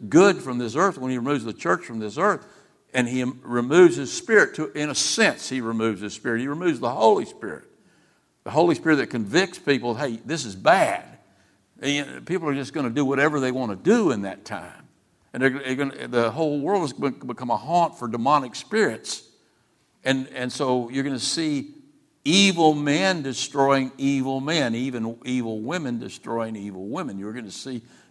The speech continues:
evil people destroying evil people. And so that's why you see these,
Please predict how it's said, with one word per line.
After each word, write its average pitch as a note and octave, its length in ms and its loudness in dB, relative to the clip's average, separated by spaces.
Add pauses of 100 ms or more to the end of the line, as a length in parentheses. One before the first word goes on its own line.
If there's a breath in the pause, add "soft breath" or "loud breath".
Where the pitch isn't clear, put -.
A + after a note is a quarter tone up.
(100)
evil B2 380 4
people D#3 440 -4
destroying G#2+ 560 -2
evil F#2 240 -8
people. D#3 380 -10
And G2 80 -8
so A#2 240 2 (200 loud breath)
that's C#3+ 240 0
why D3 160 6
you C3 180 0
see A#2+ 440 0
these, A2 480 -4